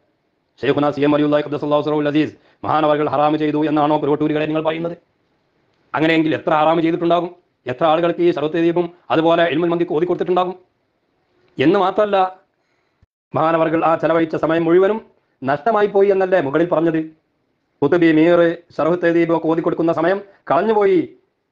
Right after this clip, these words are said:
ആ സമയം പാഴാക്കി പോയി, നഷ്ടപ്പെടുത്തി കളഞ്ഞു എന്നല്ലേ പറഞ്ഞത്? അപ്പൊ മഹാനായ ഷെയ്ഖുന അവിടുത്തെ സമയങ്ങളൊക്കെ അനാവശ്യമായ കാര്യങ്ങളിൽ ചെലവഴിച്ചു എന്നാണോ കുരുവട്ടൂരികളെ പറയുന്നത്?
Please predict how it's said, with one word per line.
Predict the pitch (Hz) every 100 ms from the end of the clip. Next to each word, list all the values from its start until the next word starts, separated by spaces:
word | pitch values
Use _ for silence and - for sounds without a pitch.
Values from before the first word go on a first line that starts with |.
| _ -
ആ | 147
സമയം | 202 190 196
പാഴാക്കി | 165 202 214
പോയി, | 190 190 175
നഷ്ടപ്പെടുത്തി | 151 190 190 180
കളഞ്ഞു | 180 170 170 175
എന്നല്ലേ | 151 165 160
പറഞ്ഞത്? | 151 151 147 147 _ _ -
അപ്പൊ | 143
മഹാനായ | 156 156 156 156
ഷെയ്ഖുന | 156 160 170 180 202 _ _ _ -
അവിടുത്തെ | 160 175 175
സമയങ്ങളൊക്കെ | 147 170 170 156 151
അനാവശ്യമായ | 170 175 170 160 160
കാര്യങ്ങളിൽ | 156 160 160 156
ചെലവഴിച്ചു | 156 160 160 170
എന്നാണോ | 165 156 156
കുരുവട്ടൂരികളെ | 160 160 165 165
പറയുന്നത്? | 165 170 170